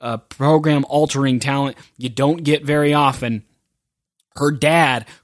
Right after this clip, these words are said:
Carlton Gray, was an All-American corner at U C L A. He had a, an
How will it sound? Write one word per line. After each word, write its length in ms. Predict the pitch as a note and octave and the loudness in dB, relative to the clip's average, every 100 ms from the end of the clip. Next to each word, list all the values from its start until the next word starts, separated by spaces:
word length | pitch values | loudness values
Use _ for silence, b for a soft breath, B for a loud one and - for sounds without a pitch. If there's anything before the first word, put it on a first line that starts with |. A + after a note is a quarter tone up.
| - | -8
Carlton 640 | E3 G3 G#3 E3 D3+ B2+ | -2 2 2 2 2 2
Gray, 400 | A2+ A2 G2+ G#2 b b b | -2 -6 -10 -14 b b b
was 220 | C#3+ C#3+ | 2 4
an 80 | D3 - | 0 -2
All-American 840 | C#3 F3 G3 F#3 F3+ F3+ - D#3 | 2 4 4 4 4 2 2 0
corner 380 | - D#3+ E3 D#3+ | 2 2 2 0
at 80 | D#3 | 0
U 140 | D#3 | -2
C 220 | D3+ D#3+ | -2 -2
L 160 | D3+ D3+ | -2 0
A. 220 | B2 F#2 b b | -2 -6 b b
He 200 | - D3 | -4 -2
had 180 | D#3 D3 | 0 0
a, 240 | C3+ B2 - | 0 -4 -8
an 160 | B2+ | -6